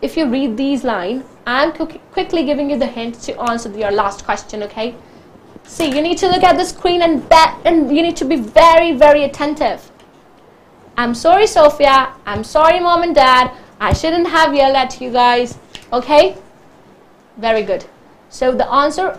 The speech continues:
of, for this question is Matt apologized to his parents and sister. He apologized. Yes. Very good.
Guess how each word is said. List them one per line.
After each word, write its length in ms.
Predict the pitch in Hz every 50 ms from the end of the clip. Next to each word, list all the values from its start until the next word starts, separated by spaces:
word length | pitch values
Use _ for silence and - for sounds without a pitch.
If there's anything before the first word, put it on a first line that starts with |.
| - -
of, 160 | 262 - -
for 160 | 269 254 240
this 180 | 214 269 277 -
question 560 | - - 269 254 - - - - 180 185 196
is 340 | 214 269 320 - - - - _ _ _ _ _ _ _ _ _ _ _ _ _ _ _ _ _ _ _ _ - -
Matt 560 | 233 220 240 214 - - - - - - - - - - - _ - _ _ _ _ _ _ _ _ _ _ _ _ _ _ _ _ _ _ _ _ _ - _ _ _ _ _ _ _ _ _ -
apologized 1000 | 233 - - 277 294 311 320 262 - 233 196 180 208 214 - - - - - -
to 220 | - - - 240 233
his 200 | 262 262 - -
parents 720 | - - - 180 180 175 - 240 262 - - - - - _ _ _ _ - _ _ _ _ -
and 220 | 175 175 165 -
sister. 520 | - 330 349 349 - - - - - - - - _ _ _ _ _ _ _ _
He 140 | - 226 - -
apologized. 720 | 262 - - 381 381 359 302 254 240 196 - - - -
Yes. 320 | 240 262 214 202 - - - - - - - _ _ 220
Very 380 | 202 262 269 277 277 311 294 247
good. 260 | 339 359 370 -